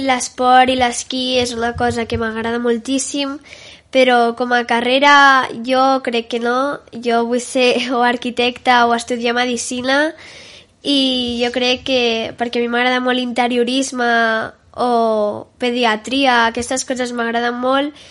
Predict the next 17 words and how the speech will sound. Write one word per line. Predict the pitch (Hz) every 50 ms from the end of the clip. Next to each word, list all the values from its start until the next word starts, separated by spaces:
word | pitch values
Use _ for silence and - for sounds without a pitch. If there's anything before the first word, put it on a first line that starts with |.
| - - - - - _ _ -
i | - 247 233
jo | 233 240 240
vull | 240 254 262 254
combinar | - 262 247 247 247 247 233 233 240 240 240 240 233 226 -
els | 226 247 247
meus | 240 247 247 254 254
estudis | 247 247 - - - 269 262 254 262 247 240 226 240
amb | 226 226 233
això, | 226 226 - - 269 247 247 254
llavors | 247 240 233 226 226 233
jo | 240 233
crec | 233 226 233 226 247
que | 240
em | 233 233
serà | - 240 214 214 226
difícil, | 240 233 - 240 240 233 - 262 262 254 -
però | - 226 226 220